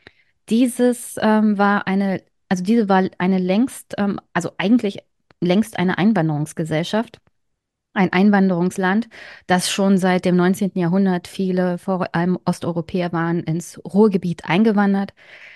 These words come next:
Deutsche Geschichte ist geprägt von Zuwanderung. Neunzehnhundertneunundachtzig waren es Gastarbeiter aus Italien, Spanien, Portugal, Griechenland, Jugoslawien und vor allem der Türkei, die diese fünf Millionen Ausländer ausmachten.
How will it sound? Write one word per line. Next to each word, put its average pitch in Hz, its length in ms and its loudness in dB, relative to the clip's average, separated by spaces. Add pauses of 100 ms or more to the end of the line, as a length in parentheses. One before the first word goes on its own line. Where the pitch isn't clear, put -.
(340)
Deutsche 220 760 0 (280)
Geschichte - 340 -2
ist - 160 -6
geprägt - 380 -4
von 156 180 -4
Zuwanderung. 185 680 0
Neunzehnhundertneunundachtzig 196 1040 -2
waren 190 280 0
es - 240 -8
Gastarbeiter 196 840 -2
aus 180 240 -2
Italien, 190 500 -2
Spanien, 175 420 -4
Portugal, 175 400 -6
Griechenland, 170 500 -4
Jugoslawien 185 760 -2 (140)
und 180 300 0
vor - 180 -6
allem 170 220 0
der 156 200 -4
Türkei, - 520 -4 (640)
die 208 100 0
diese 202 240 -2
fünf 214 340 -4
Millionen 190 720 0 (320)
Ausländer 185 560 0
ausmachten. 240 640 0